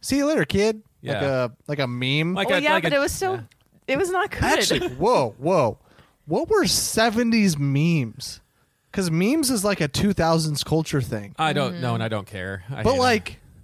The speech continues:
Speaker 1: okay, maybe I'm going too far into this. But, like, me-, just because we, we made a term out of it called memes, but
Speaker 2: Yeah.
Speaker 1: memes have always existed. People have
Speaker 3: Right.
Speaker 1: always had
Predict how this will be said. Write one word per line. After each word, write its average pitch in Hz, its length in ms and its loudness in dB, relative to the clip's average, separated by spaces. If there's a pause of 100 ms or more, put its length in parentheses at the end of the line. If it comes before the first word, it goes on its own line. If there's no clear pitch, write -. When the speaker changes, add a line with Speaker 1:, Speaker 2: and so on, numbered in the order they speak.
(720)
Speaker 1:
okay, 110 280 -6 (160)
maybe 123 180 -4
I'm 120 100 -6
going 117 180 -4
too 110 140 -12
far 113 220 -4
into 104 120 -6
this. 101 260 -8 (280)
But, 202 120 2
like, 180 400 0 (1600)
me-, 131 180 -4 (240)
just 165 180 -2
because 170 200 -4
we, - 100 -2 (440)
we 151 180 2
made 165 220 0
a 120 80 -2
term 147 320 -2
out 104 100 -2
of 101 100 -2
it 110 100 -4
called 110 240 -8
memes, 110 380 -6
but 113 180 -4
Speaker 2:
Yeah. 113 80 -6
Speaker 1:
memes 156 260 0
have 120 100 -4
always 131 300 0
existed. 120 540 -4
People 139 240 0
have 113 100 0
Speaker 3:
Right. 127 40 0
Speaker 1:
always 135 200 2
had 123 340 0